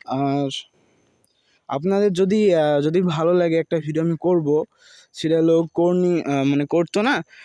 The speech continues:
ইয়ার, না, সাইকেলটার নাম না বলি, খালি তেরো হাজার টাকায় বেস্ট সাইকেল কোনটা হয়, ওটা আমি,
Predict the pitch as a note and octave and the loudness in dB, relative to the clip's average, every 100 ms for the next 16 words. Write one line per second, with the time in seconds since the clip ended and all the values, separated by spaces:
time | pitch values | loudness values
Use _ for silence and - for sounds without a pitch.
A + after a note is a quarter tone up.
0 | - _ E3 E3 D3+ C3+ B2+ C#3 - - | -20 _ -2 2 2 2 0 -4 -12 -20
1 | - - - _ _ _ - G#3+ F3+ D#3+ | -20 -20 -20 _ _ _ -4 -2 -2 -4
2 | D#3 F#3 G#3 F#3+ F3+ E3+ E3 C#3 F3+ F4+ | -2 0 0 0 0 0 0 0 -2 -6
3 | - - - D#3 F3 F#3+ G#3 F#3+ F#3 G3+ | -14 -16 -16 -8 -2 2 2 0 2 2
4 | G#3 G#3+ G#3 F#3+ F#3+ F#3+ F3 F3+ - E3+ | 2 2 0 0 0 0 0 -2 0 0
5 | E3 D#3 D#3 D#3+ D#3 D3+ D3+ D3 D3 | 0 -2 -2 -2 -2 -2 -2 -2 -4